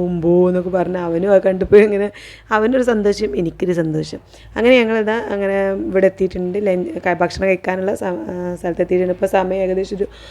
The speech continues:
നാല് മണിയൊക്കെ ആയിട്ടുണ്ട് കേട്ടോ. അപ്പോൾ എന്താണ് വേണ്ടതെന്ന് ഞങ്ങളോട് ഓ-, ചോദിച്ചിട്ടൊന്നുമില്ല. കാരണം ഞങ്ങൾ നല്ലോണം ആദ്യം, ഏ, നല്ല ഫുഡ് കഴിക്കുന്ന ആൾക്കാരാണെന്ന് അവനറിയുന്നതുകൊണ്ട് ഞങ്ങളോട് ചോദിക്കാതെ തന്നെ കുറേ ഓർഡർ ചെയ്ത്. പക്ഷേ ഞാൻ ഡയറ്റ് ആണെന്ന കാര്യം,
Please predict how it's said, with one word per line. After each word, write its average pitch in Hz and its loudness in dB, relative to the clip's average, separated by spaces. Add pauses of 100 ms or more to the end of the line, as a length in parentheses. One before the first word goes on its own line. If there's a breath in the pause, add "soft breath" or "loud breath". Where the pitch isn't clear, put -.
(220 loud breath)
നാല് 220 6
മണിയൊക്കെ 226 4
ആയിട്ടുണ്ട് 226 2
കേട്ടോ. 180 0 (400 soft breath)
അപ്പോൾ 190 4
എന്താണ് 196 4
വേണ്ടതെന്ന് 220 2
ഞങ്ങളോട് 196 4
ഓ-, 208 2
ചോദിച്ചിട്ടൊന്നുമില്ല. 202 2 (400 loud breath)
കാരണം 247 2
ഞങ്ങൾ 226 2
നല്ലോണം 202 2
ആദ്യം, 185 2 (100)
ഏ, 185 4
നല്ല 180 2
ഫുഡ് 180 -2
കഴിക്കുന്ന 180 0
ആൾക്കാരാണെന്ന് 180 0 (380 loud breath)
അവനറിയുന്നതുകൊണ്ട് 185 4
ഞങ്ങളോട് 185 -2
ചോദിക്കാതെ 202 2
തന്നെ 220 0
കുറേ 185 4
ഓർഡർ 165 4
ചെയ്ത്. 165 4
പക്ഷേ - -4
ഞാൻ 254 4
ഡയറ്റ് 240 0
ആണെന്ന 277 4
കാര്യം, 247 4